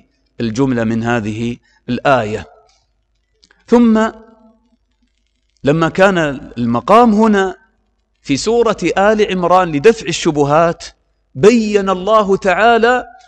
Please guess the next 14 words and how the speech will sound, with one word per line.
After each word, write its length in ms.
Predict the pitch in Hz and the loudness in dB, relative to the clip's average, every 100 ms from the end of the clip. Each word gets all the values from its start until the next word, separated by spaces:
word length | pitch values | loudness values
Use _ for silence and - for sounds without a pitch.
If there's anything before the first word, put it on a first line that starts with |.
| _ | _
طريقة 640 | 208 220 254 247 254 247 - - - - _ _ _ _ 190 | 2 4 4 2 2 0 0 -14 -18 -20 _ _ _ _ -2
أهل 220 | 190 202 | 2 2
الباطل، 680 | 190 185 202 185 165 117 101 _ _ _ _ _ _ _ _ | 2 2 4 2 -2 -8 -12 _ _ _ _ _ _ _ _
كيف 300 | 269 277 226 | 0 0 0
يستدلون 680 | 196 208 175 185 185 240 202 | -2 -2 -2 0 2 2 2
على 300 | 160 190 175 | 0 2 2
باطلهم 500 | 170 170 214 208 165 | 2 4 4 4 0
بالشبهات، 680 | 160 - 120 117 107 101 - _ _ _ _ _ _ | -4 -4 -4 -4 -6 -12 -20 _ _ _ _ _ _
حتى 340 | - 247 226 | -2 0 2
نحذر 600 | 220 247 - 180 254 240 - _ _ _ _ - | 0 0 0 0 2 0 -8 _ _ _ _ -2
من 160 | 175 | 0
هذه 240 | 196 247 220 | 2 2 0
الطريقة، 600 | - 160 156 - - - _ _ _ _ _ _ _ _ _ | -2 -2 -2 -4 -12 -18 _ _ _ _ _ _ _ _ _
لأن 520 | 196 254 254 190 185 | 0 2 0 -2 -4